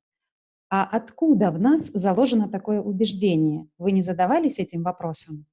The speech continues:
А может быть, можно жить по-другому? В обществе, где тебя окружает добро, радость, гармония и открытость. Что мы можем сделать для такого созидательного общества? Прежде чем представить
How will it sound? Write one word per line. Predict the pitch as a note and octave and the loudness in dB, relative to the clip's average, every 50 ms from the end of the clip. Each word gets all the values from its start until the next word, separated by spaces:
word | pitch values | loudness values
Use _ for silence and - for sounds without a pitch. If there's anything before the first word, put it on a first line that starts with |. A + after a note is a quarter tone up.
| _ _ _ _ _ _ _ _ _ _ _ | _ _ _ _ _ _ _ _ _ _ _
А | - G#3 G#3 | -4 -2 0
может | G#3 G#3+ G#3 F#3+ G3+ F#3+ | 2 0 0 0 0 0
быть, | F#3+ G#3 G#3 G#3 - | 0 -2 -2 -2 -4
можно | G3 G3+ G3+ G3 F#3 G3 G3 | -4 -4 -4 -4 -4 -4 -4
жить | F#3 G3+ G3+ G3 - | -2 -4 -4 -4 -4
по-другому? | G#3 G3 G#3+ G#3+ G#3+ G3+ C4+ D#4 D4+ A3+ E3+ C#3+ C#3+ - _ _ _ _ _ _ _ _ _ _ _ _ _ _ _ _ _ _ | -4 -2 0 -2 0 2 2 2 2 2 0 -2 -6 -10 _ _ _ _ _ _ _ _ _ _ _ _ _ _ _ _ _ _
В | F3 F3 G#3+ | -4 0 0
обществе, | D4+ D#4+ - - G#3+ - - - E3 D3+ | 0 0 0 -2 -4 -4 -4 -10 -10 -8
где | D#3 D#3 F#3+ | -6 -6 -6
тебя | F#3+ - G#3 A3+ G#3 - | -6 -4 0 0 0 0
окружает | A#3+ G#3+ - F#3 G3 F#3 G#3+ C4 C4 B3 F3+ E3 | -2 -4 -4 -6 -6 -2 0 0 0 0 -2 -2
добро, | F3 F#3 E3 E3+ E3 E3+ F#3 G3 E3+ - - _ _ _ _ _ _ | -2 -2 -2 -2 -2 -2 -2 -2 -4 -6 -12 _ _ _ _ _ _
радость, | E3 E3 F#3 A3 A3+ F#3 F3 D#3+ - _ _ _ _ _ | -4 -2 -2 -2 -2 -2 -6 -8 -8 _ _ _ _ _
гармония | E3 E3 F3+ F3 F3 F3 F3+ A3 C#4+ C#4+ C4+ B3 A#3 A#3 | -6 -2 -2 0 0 0 2 4 4 4 4 4 2 -2
и | - - A#3+ | -4 -2 -2
открытость. | B3 A#3 A#3+ - _ F#3 F3 D#3+ - - D3+ D3 _ _ _ _ _ _ _ _ _ _ _ _ _ _ _ _ _ _ | -2 -2 -2 -8 _ -6 -6 -6 -6 -10 -16 -16 _ _ _ _ _ _ _ _ _ _ _ _ _ _ _ _ _ _
Что | - - - - B3+ A3+ | -12 -8 0 2 2 4
мы | G3 F#3+ G3+ C4+ E4+ F4 | 4 4 6 6 4 4
можем | - G#3+ G3 B3 D4+ D4 C#4 B3 A#3 | 2 2 2 4 4 4 4 2 2
сделать | G3 F#3 G3+ C4+ D4+ D4 B3+ G3 | 0 0 0 2 2 2 2 2
для | F#3 G3+ F#3+ | 0 -4 -4
такого | - F#3 F#3 - D4 D#4 C4 C4 | -4 -6 -2 0 0 0 0 -2
созидательного | - - - F3+ D#3+ F3 D#3+ G#3 A3 G#3+ A3 F#3 F3+ F3+ E3+ F3 | -4 -4 -8 -8 -8 -4 -2 -2 -2 -2 -6 -10 -10 -10 -10 -12
общества? | E3+ - E3+ D#3 D3+ - - - D3 - _ - D3 D3 D3+ D3 _ _ _ _ _ _ _ _ _ _ _ _ _ _ _ _ _ _ _ _ _ _ _ _ _ _ _ _ _ _ _ _ | -12 -8 -8 -8 -8 -8 -14 -14 -16 -20 _ -18 -16 -16 -16 -18 _ _ _ _ _ _ _ _ _ _ _ _ _ _ _ _ _ _ _ _ _ _ _ _ _ _ _ _ _ _ _ _
Прежде | - G#3+ A3 A3 G3 G#3 | 0 2 2 2 2 0
чем | A3 - A3+ A3 | 0 2 0 2
представить | G#3 - A#3+ B3 A#3+ - - A#3+ A3+ G3+ E3 E3 - - | 2 0 -2 -2 -4 -2 0 0 2 2 0 -2 -6 -8